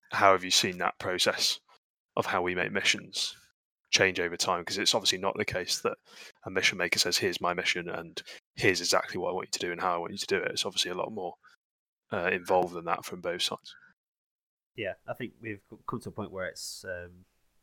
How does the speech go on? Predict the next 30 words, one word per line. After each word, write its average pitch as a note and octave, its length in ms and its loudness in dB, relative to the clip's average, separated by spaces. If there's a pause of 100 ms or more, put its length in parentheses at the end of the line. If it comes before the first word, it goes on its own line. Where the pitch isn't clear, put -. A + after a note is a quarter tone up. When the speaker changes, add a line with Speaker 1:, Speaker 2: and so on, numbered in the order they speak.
(380)
Speaker 2:
a G2+ 80 -12
nice G2 280 -6
balance, F#2 680 -8
and F2+ 100 -20
it's F2 120 -20
quite E2+ 240 -6
fluid, F#2 400 -16 (240)
um, F2+ 360 -20 (300)
between F2+ 400 -16
the F2 380 -18 (1000)
field G#2 220 -6
leader F#2+ 220 -12
and F2+ 160 -18
the F#2 380 -8 (240)
mission G2+ 240 -12
dev. F2+ 220 -12 (380)
Um, F#2 340 -12
at G#2 120 -12
first, - 420 -8
I A2 60 -16
mean, F#2+ 160 -16
when, F#2+ 160 -20
when G2+ 120 -12
I F#2 40 -12
first F#2+ 260 -8
joined F2 140 -18
UNITAF, F2 380 -12 (300)
um, F2 300 -20 (1400)
it G#2 200 -12
was, - 720 -12